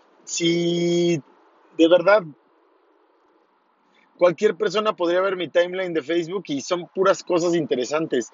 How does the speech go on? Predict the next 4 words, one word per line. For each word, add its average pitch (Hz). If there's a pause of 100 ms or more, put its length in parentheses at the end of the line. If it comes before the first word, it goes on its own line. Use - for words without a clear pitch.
(400)
Instagram, 170
cosas 190
interesantes. 151 (240)
Es-, 143